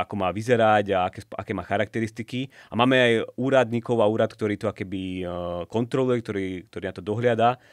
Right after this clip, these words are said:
A ak takýto problém je, tak by to mali riešiť tí úradníci, udeliť pokutu a jednoducho to, jednoducho takto to riešiť.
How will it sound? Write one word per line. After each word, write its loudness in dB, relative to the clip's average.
A 2
ak 0
takýto -6
problém 2
je, 0
tak -10
by -4
to -2
mali 2
riešiť -4
tí -10
úradníci, -4
udeliť -4
pokutu -4
a 4
jednoducho -4
to, -6
jednoducho -6
takto -6
to -4
riešiť. -4